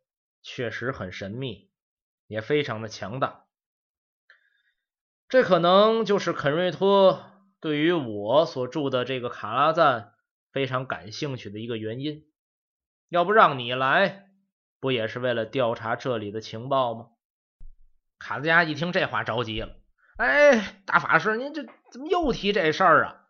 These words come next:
哎呀，我跟您说啊，这话都说到这份儿上了，我也跟您实话实说。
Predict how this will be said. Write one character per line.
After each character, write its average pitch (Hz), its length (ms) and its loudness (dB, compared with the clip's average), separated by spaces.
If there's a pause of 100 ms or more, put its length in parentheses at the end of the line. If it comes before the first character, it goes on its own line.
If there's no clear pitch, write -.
(640)
哎 202 80 -6
呀， 208 80 0
我 175 60 -2
跟 233 140 4
您 247 120 6
说 247 180 6
啊， 151 200 8
这 185 80 4
话 208 240 4
都 233 100 6
说 262 180 6
到 214 120 8
这 262 200 8
份 190 140 4
儿 160 140 8
上 143 120 4
了， 143 60 2
我 185 100 8
也 170 80 4
跟 180 140 2
您 202 100 -2
实 208 220 -2
话 165 220 0
实 190 200 -2
说。 208 420 0